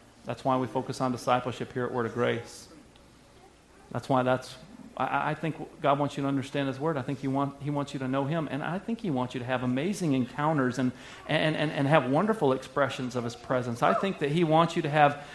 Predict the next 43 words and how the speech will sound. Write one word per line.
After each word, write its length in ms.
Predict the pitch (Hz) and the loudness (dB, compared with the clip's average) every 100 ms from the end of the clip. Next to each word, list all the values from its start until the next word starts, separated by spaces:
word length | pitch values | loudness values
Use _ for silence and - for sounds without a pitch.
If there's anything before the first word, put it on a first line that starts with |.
| 127 | -2
uh, 260 | - - 151 | 4 6 8
amazing 880 | 147 147 151 160 196 226 165 156 147 | 6 6 4 4 6 4 4 2 2
encounters 720 | 151 156 156 160 165 147 135 | 0 0 0 2 4 2 2
with, 160 | 156 | 0
with, 200 | 156 151 | 2 0
with 120 | 151 143 | 0 0
His 140 | 135 | -2
glory 340 | 135 156 190 160 | -2 0 2 4
and 80 | |
His 100 | 139 | 2
presence 400 | - - 180 165 | 2 4 4 2
where 120 | 170 175 | 2 4
He 60 | |
becomes 340 | 175 180 170 - | 4 2 0 4
so 200 | 190 196 | 6 8
real 340 | 151 160 208 | 8 8 8
to 140 | - 156 | 6 0
you. 220 | 123 107 - - - - | 0 -4 -10 -20 -12 2
I, 220 | 190 196 | 6 8
I, 180 | 190 196 | 8 8
I 40 | 180 | 6
want 300 | 165 196 208 | 6 4 4
you 80 | 190 | 2
to 60 | 139 | 0
have 400 | 147 214 285 147 | 2 2 0 0
that, 260 | 120 - - - | -2 -2 -6 -4
for 100 | 147 | -4
sure. 340 | - 220 254 | -2 2 6
I, 160 | 143 - - - - | 6 4 -6 -6 2
I 80 | 156 | 4
think 180 | 202 | 6
that's 180 | 196 175 | 4 6
important, 340 | - - 208 143 | 6 8 8 6
but 120 | 131 | 6
that 140 | 165 | 6
doesn't 240 | 180 175 165 | 6 2 2
mean 180 | 170 165 | 0 2
you're 100 | 160 | 2
more 160 | 156 | 2
spiritual 400 | - 156 151 151 | 2 0 0 2
than 120 | 139 | 0
somebody 440 | 120 139 135 131 117 | 2 4 6 6 4
else. 260 | 110 - | -2 -10